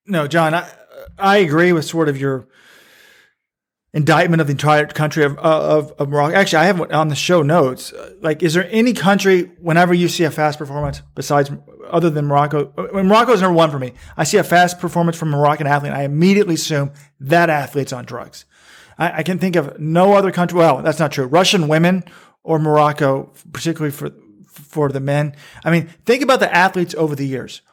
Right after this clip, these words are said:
We had Saeed Awida, right? He was setting world records. He tried to dope, according to Australian athletes who became an Australian coach, he tried to dope them. Boulami still has the steeplechase world record, right?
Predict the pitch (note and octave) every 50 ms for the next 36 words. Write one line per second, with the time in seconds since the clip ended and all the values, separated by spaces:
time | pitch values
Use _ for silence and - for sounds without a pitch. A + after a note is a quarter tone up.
0 | _ _ - D#3+ E3+ G#3 G#3 - - - G#3 G#3 G#3+ A3 G3 F3 D#3+ E3+ E3+ D3+
1 | C3 - - - _ _ _ _ _ _ _ _ _ C3+ C#3 C#3+ D#3+ D#3+ A2+ A2
2 | D3+ F#3+ F#3+ G3 F#3 - - F#3+ F3+ F3+ E3+ E3 E3+ E3 D3+ D3+ D3+ D3+ - D#3+
3 | D3 D3+ F3 E3+ - F3 E3+ E3 D#3+ C3+ D3+ D3+ D#3 E3 - - - - D3+ D#3
4 | D#3 D#3 D3 - - D#3 E3+ F#3 F#3+ F3 F3+ D#3+ D#3+ F#3 - E3+ F3 E3+ E3+ -
5 | F#3 F3 F3 F3 E3 D#3+ D#3+ D#3+ E3+ D#3 - D#3 D3+ D3 D3+ D#3+ D3+ D3+ D3 C#3+
6 | - D#3 D3 D3 D3 D3 C#3+ C#3+ C#3+ - - - - - - _ - E3+ - E3+
7 | D#3+ D3 D3 C3+ D3 C#3+ C3+ - C#3+ B2+ B2 - - - - - - _ _ -
8 | E3+ F3 E3 E3 E3+ F#3 G3 G3+ A3 A3+ A3 G3+ - - - - - - - -
9 | - A#3 A#3 G#3 G#3 - D#3 C3+ - G3 F#3+ F#3+ F3+ - F#3 F3 E3 - E3 D#3
10 | C#3+ D#3 F#3 F3+ E3 C3 B2 C3 C3+ E3 F#3+ - E3